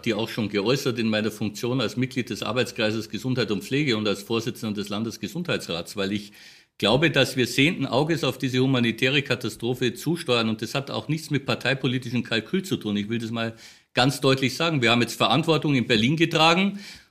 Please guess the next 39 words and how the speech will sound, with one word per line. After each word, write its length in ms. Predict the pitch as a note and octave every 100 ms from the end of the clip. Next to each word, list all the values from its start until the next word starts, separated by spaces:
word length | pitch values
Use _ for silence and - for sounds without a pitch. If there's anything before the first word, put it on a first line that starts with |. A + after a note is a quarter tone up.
| -
und 180 | B2
haben 160 | B2 C3+
anscheinend 400 | C#3+ D#3 D3 D3
mit 180 | C#3 -
den 140 | C3+
Maßnahmen, 680 | D3 A2+ D#3 E3+ D#3+ D#3 C#3+
die 140 | D3
wir 120 | C3+ C3+
dort 260 | C3+ C3
umgesetzt 560 | B2 D3+ E3 E3 D#3+ -
haben, 200 | D3 C#3+
konzertierte 640 | C3+ A#2+ B2+ - D3+ D3
Aktion 340 | C3 - B2 A#2
Pflege, 460 | B2 D3 D#3 D3
andere 420 | B2 D3+ D#3 D3+
Themen, 480 | - C#3 D#3+ D#3 C#3+ - - - -
äh, 160 | A#2+
nicht 300 | B2 F3+ -
das 120 | F3
Ziel 220 | - F#3 F3+
erreicht, 320 | D#3+ E3 E3
das 140 | D#3+
wir 100 | F3
wollten. 380 | F#3 G#3 G2 - -
Das 160 | G#2
muss 180 | A#2+ B2+
man 160 | D3+ A2
einfach 260 | A#2+ D3+
sagen. 400 | D3 G3+ G3 G#2
Und 240 | A2 G#2 A#2+
es 280 | A2+ -
geht 260 | - D#3 F3
jetzt 340 | E3 E3+ -
nicht 260 | E3 D#3 -
mehr, 140 | F3+
dass 300 | F#3+ C3+ -
wir 120 | D#3 -
uns 300 | C#3 C#3+ -
da 340 | A#2 D#3 D#3+